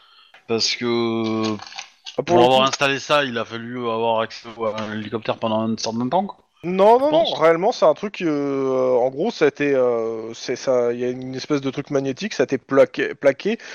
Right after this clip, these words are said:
Speaker 2: et, euh, même, euh, comment ça s'appelle, Denis, toi qui fais le, le, le check-up de l'hélico, en gros, là où ça a été mis, c'est pas forcément un lieu où tu vas regarder sur l'hélico, quoi. Donc, euh, et puis ça passe, ça passe le relativement inaperçu, quoi.
Speaker 1: Hmm.
Speaker 2: Donc ça peut passer les maintenances, euh, sans se faire voir, le truc, euh.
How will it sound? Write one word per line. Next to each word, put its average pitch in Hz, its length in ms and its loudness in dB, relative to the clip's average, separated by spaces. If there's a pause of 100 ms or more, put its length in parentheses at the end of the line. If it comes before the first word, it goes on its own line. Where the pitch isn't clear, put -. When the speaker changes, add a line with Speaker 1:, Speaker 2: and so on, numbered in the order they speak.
(220)
Speaker 2:
et, 139 140 2
euh, 120 360 4 (280)
même, 156 320 2
euh, 143 80 8
comment 147 160 -2
ça 151 80 2
s'appelle, 156 100 4
Denis, 175 340 0
toi 170 140 0
qui - 160 -10
fais - 160 2
le, 135 220 2
le, 123 200 -2
le 123 120 -6
check-up 139 340 -2
de 131 80 -2
l'hélico, 127 400 0 (360)
en 135 100 0
gros, 180 180 4
là 160 300 6
où 165 120 -2
ça - 260 0
a 139 40 4
été 139 220 -2
mis, 185 200 -4 (280)
c'est - 180 -10
pas 156 140 6
forcément 175 520 2
un 151 40 6
lieu 151 180 -4
où 208 100 -2
tu - 140 -10
vas 151 80 6
regarder 156 300 4
sur 165 160 -2
l'hélico, 151 420 -2
quoi. 113 280 -2 (260)
Donc, 123 260 -10
euh, 110 460 0
et - 20 -10
puis - 180 -8
ça 143 140 2
passe, 147 220 6
ça - 160 -4
passe - 240 2
le 143 80 -2
relativement 151 600 2
inaperçu, 147 540 0
quoi. - 240 -8 (680)
Speaker 1:
Hmm. 123 180 -2 (100)
Speaker 2:
Donc - 140 -10
ça 160 120 4
peut 185 140 2
passer 180 280 6
les 185 100 4
maintenances, 175 520 2
euh, 131 220 0
sans - 160 -6
se - 100 -10
faire 147 160 4
voir, 123 200 0
le 117 100 -12
truc, - 260 -18
euh. - 140 -10